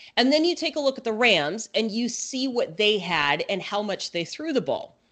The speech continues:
But really, that Rams offense is pretty balanced. When you take a look at run to pass, just ratio in a game. And I do believe that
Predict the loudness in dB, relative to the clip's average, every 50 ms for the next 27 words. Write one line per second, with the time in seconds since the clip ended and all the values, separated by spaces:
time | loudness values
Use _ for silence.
0 | _ _ -6 -2 -2 -2 0 -2 -4 -4 0 4 6 6 6 6 4 2 0 -2
1 | -6 -6 -10 _ 0 2 2 2 2 0 0 2 2 2 2 2 0 0 2 2
2 | 2 0 -2 -2 -2 -2 -2 -4 -6 -8 -4 0 0 0 0 -2 _ -10 -4 -2
3 | 0 0 0 0 2 2 4 4 4 2 -2 -6 -8 -12 -18 -14 -10 -8 -6 -6
4 | -6 -6 -4 -4 -4 -4 -4 -6 -4 0 0 2 0 0 -2 -6 -20 -20 -20 -10
5 | _ 0 0 0 0 -2 -4 0 2 2 2 2 0 -2 -4 -6 -6 -4 -2 0
6 | 2 4 4 2 0 -2 -8 -12 -14 -14 -16 _ _ _ -14 -12 -12 -12 -10 -6
7 | -4 -2 -2 -2 -4 -4 -4 -4 -4 -4 -4 -4 -6 -6 -6 -6 -4 -4 -2 -2
8 | -2 -2 -2 -4 -4 -6 -10 -20 -20 -20 -20 -20 -20 _ _ _ 0 2 4 6
9 | 6 6 4 4 2 0 -4 -6 -10 -10 _ 0 2 2 2 2 0 -4 -8 -6
10 | -6 -6 -6 -6 -6 -8 -8 -8 -8 -8 -8 -8 -8 -8 -8 -8 -10 -12 _ _
11 | _ _ _ -2 2 4 4 4 2